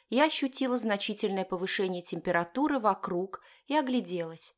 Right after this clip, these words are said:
Ничто не говорило о наличии каких-либо обогревательных приборов в беседке, просто прозрачный каркас сферы,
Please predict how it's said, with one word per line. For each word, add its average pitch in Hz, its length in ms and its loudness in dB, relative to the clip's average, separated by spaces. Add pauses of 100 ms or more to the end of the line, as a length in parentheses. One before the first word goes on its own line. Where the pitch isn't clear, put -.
(380)
Ничто 240 380 2
не 339 140 8
говорило 269 560 6
о 196 40 2
наличии 202 440 0
каких-либо 202 640 0
обогревательных 185 800 2
приборов 185 500 2
в 165 60 -14
беседке, 165 680 -4 (360)
просто 277 400 6
прозрачный 226 580 2
каркас 208 480 0
сферы, 175 480 0